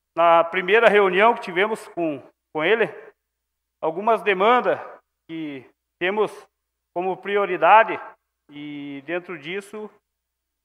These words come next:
ah, relatando aqui que não é, não é só essas que a gente vai lutar, que a gente vai batalhar pra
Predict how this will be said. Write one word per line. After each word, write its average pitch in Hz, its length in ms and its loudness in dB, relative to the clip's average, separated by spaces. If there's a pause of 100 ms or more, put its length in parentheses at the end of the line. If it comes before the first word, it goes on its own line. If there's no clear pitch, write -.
ah, 147 720 -8 (1600)
relatando 185 440 -2
aqui 180 200 -10
que 175 120 -10 (140)
não 170 160 -4
é, 170 140 -2
não 170 180 -2
é 175 100 -2
só 196 160 -4
essas 190 300 -2
que - 80 -8
a 185 60 -2
gente 185 200 -8
vai 190 140 -4
lutar, 190 340 -2
que 180 80 -12
a 143 40 -10
gente 147 200 -12
vai 160 120 -2
batalhar 165 460 -2
pra 180 380 -6